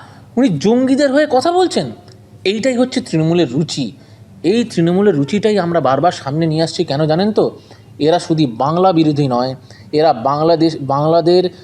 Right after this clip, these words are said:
বাঙালি হিন্দু বিরোধী নয়, এরা দেশ বিরোধী, এরা দেশদ্রোহী। এদেরকে কোনোদিন আপনারা দ্বিতীয়বার ভোট দেওয়ার আগে ভাববেন যে আপনারা শুধুমাত্র বাংলার ক্ষতি করছেন না,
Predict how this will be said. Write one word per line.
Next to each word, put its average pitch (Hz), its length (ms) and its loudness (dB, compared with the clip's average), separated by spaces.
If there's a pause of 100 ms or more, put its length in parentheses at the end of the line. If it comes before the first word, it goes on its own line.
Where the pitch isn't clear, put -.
(240)
বাঙালি 165 360 0
হিন্দু 170 420 2
বিরোধী 180 320 2
নয়, 139 240 0 (560)
এরা 156 180 2 (300)
দেশ 170 300 2
বিরোধী, 131 480 0
এরা 139 120 0
দেশদ্রোহী। 131 800 -4 (680)
এদেরকে 196 580 2 (160)
কোনোদিন 180 540 2 (760)
আপনারা 165 480 0
দ্বিতীয়বার 185 800 0
ভোট 143 300 -2
দেওয়ার 160 280 2
আগে 147 180 0
ভাববেন 143 680 -2 (480)
যে 147 140 0 (100)
আপনারা 170 480 0
শুধুমাত্র 202 1000 0 (260)
বাংলার 165 680 0
ক্ষতি 226 280 -2
করছেন 202 400 -2
না, 127 280 -4